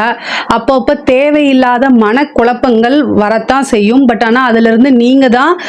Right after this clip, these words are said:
ஓவர் கம் பண்ணி வரணும், மத்தவங்களை எதிர்பார்க்காதீங்க. பொதுவா உங்களுக்கு ஏழாம் இடம் பாதகஸ்தானமாக இருக்கனால உங்களை செல்ஃபா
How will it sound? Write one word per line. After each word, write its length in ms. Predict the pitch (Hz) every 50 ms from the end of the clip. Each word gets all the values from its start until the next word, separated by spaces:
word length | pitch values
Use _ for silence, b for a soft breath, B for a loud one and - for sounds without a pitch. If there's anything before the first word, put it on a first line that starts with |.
| B B B B - 240
ஓவர் 360 | 247 277 294 294 302 294 -
கம் 180 | 269 247 240 233
பண்ணி 320 | 233 220 220 233 254 262
வரணும், 500 | 226 226 214 214 226 220 220 262 294 269 226
மத்தவங்களை 600 | 220 226 220 - - 302 294 277 254 233 247 277 262 233
எதிர்பார்க்காதீங்க. 840 | 214 208 233 226 - 247 226 214 196 - 208 190 190 196 196 214 240 269 302 294 B B B B B B
பொதுவா 400 | - 269 262 277 285 277 285 294 311 -
உங்களுக்கு 480 | - 240 233 233 226 247 240 233 277 277 269 233 226 226 226
ஏழாம் 340 | 247 262 277 277 277 262 240
இடம் 220 | 214 240 269 254 262 233
பாதகஸ்தானமாக 880 | 214 220 247 233 277 269 277 - - 262 240 220 220 226 226 220 214 262 247 220
இருக்கனால 480 | 214 226 - 262 233 220 208 190 185 185 196 208 220 233 233 - B B B B B B B 233
உங்களை 320 | 226 240 247 254 247 240 240 -
செல்ஃபா 360 | 226 226 254 247 247 - 294